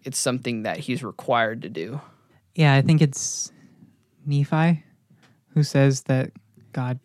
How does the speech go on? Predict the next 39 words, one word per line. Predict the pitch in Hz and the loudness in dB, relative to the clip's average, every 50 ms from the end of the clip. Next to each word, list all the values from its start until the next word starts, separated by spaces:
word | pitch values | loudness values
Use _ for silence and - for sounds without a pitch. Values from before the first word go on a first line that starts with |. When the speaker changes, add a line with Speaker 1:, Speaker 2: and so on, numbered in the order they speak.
| - - | -14 -12
Speaker 2:
cannot | - - 127 123 120 120 - | -6 -6 -4 -4 -4 -6 -8
be | 139 - 143 | -8 -6 -6
a | 135 | -6
God | - 143 127 123 | -6 -6 -8 -8
of | 123 127 - | -8 -8 -6
lies, | 131 127 127 127 127 - | -6 -4 -4 -4 -4 -6
otherwise | - 131 123 131 123 127 127 120 - | -6 -6 -4 -4 -4 -4 -4 -6 -6
he | - 127 | -6 -6
would | 127 123 131 | -6 -8 -8
cease | - - 127 131 - | -8 -8 -6 -6 -8
to | - - | -8 -8
be | 135 131 | -8 -6
God. | - 135 131 135 135 - _ _ _ _ _ _ _ _ _ _ _ - | -4 -4 -4 -4 -4 -6 _ _ _ _ _ _ _ _ _ _ _ -2
Or | 139 135 | -2 0
is | 131 127 - - - _ _ _ _ _ _ - | 0 -2 -4 -12 -20 _ _ _ _ _ _ -4
that | 135 127 127 - - - | -4 -4 -4 -6 -6 -4
Alma? | 127 127 127 131 131 131 127 _ - | -2 -2 0 0 0 -2 -2 _ 2
I | 185 | 2
don't | 185 165 139 | 4 4 4
remember. | 135 127 123 123 120 120 123 123 - _ _ _ _ _ _ _ _ _ _ _ - | 2 2 2 2 2 2 0 -2 -2 _ _ _ _ _ _ _ _ _ _ _ 4
Um, | 160 160 156 151 143 143 139 135 131 _ _ _ _ _ _ - | 6 8 8 8 8 6 4 0 -2 _ _ _ _ _ _ -2
I | 156 | 2
think | 151 269 285 - | 2 2 2 2
it's | 220 - - | 0 -2 0
Lehi. | - 151 151 143 156 165 | 2 4 6 6 8 6
Speaker 1:
It's, | 160 123 120 127 - - - - - - - - - - - - - - - - - - - - - - - - - - - _ _ _ - | 6 4 2 0 0 0 -2 -2 -4 -4 -4 -4 -4 -4 -4 -6 -6 -6 -8 -10 -12 -16 -20 -20 -20 -20 -20 -20 -20 -20 -20 _ _ _ 0
it | - 151 160 | 4 6 6
is | 170 175 180 160 | 6 6 4 4
Lehi, | - 156 156 156 151 117 - 127 120 117 110 139 - - _ _ _ _ _ _ _ - | 2 0 0 0 0 0 -2 -2 -2 -2 -4 -6 -8 -12 _ _ _ _ _ _ _ -2
but | 139 131 | 0 0
Alma | 131 135 139 131 123 120 | 2 0 0 0 0 -2
does. | 117 127 123 135 - - - - - - - - _ _ _ _ _ _ _ _ _ _ _ _ _ - | -2 -4 -4 -4 -4 -6 -8 -8 -10 -12 -14 -18 _ _ _ _ _ _ _ _ _ _ _ _ _ -10
Speaker 2:
Does | - 135 | -6 -4
Alma | 131 131 131 131 131 | -2 -2 0 -2 -2
talk | 127 139 131 127 - | -2 -2 -4 -4 -4
about | - 131 127 | -4 -4 -2
it | 127 127 | -2 -2
as | 123 123 131 | -4 -4 -4
well? | 127 123 123 123 | -6 -6 -6 -8